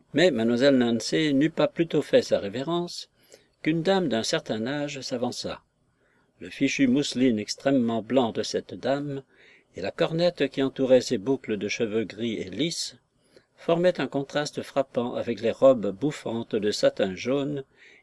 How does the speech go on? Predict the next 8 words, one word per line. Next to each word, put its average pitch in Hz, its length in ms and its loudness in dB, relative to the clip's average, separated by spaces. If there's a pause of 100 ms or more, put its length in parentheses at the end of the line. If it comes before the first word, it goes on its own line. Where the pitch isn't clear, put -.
et 131 60 0
les 139 120 4
coiffures 135 580 0
à 107 60 4
fontanges 110 720 -4
de 104 120 -8
ses 113 160 -6
voisines. 92 500 -2